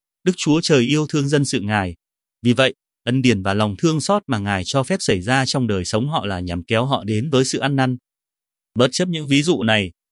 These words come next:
chúng ta có thể hiểu được bao nhiêu người giải nghĩa sai sự nhân từ của Đức Chúa Trời và vì thế tiếp tục khước từ Đức Chúa Trời và bám vào tội lỗi mình.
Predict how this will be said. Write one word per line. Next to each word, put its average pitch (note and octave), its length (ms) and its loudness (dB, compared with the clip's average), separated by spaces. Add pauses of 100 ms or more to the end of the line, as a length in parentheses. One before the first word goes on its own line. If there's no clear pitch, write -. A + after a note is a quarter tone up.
(220)
chúng D#3 200 -4
ta E3+ 320 2
có F3+ 100 0
thể D3 140 0
hiểu G#2 240 2
được G#2 180 -2
bao D#3+ 180 2
nhiêu D#3+ 220 -2
người B2+ 220 4
giải G2+ 200 -2
nghĩa G#2+ 180 -6
sai D3+ 240 0
sự C3 140 -4
nhân C3+ 260 0
từ B2+ 220 4
của G2 140 -6
Đức B2 140 -4
Chúa C3 180 2
Trời A2+ 240 2
và G2+ 160 -2
vì G2 180 -2
thế G#2 180 -2
tiếp F#3 180 0
tục A#2 140 -2
khước - 280 -4
từ A2+ 120 0
Đức D3 160 -4
Chúa C#3+ 180 0
Trời A2+ 280 2
và F2 120 -4
bám G2 280 -2
vào G#2+ 180 0
tội F2+ 200 -6
lỗi F#2+ 180 -4
mình. A2 240 2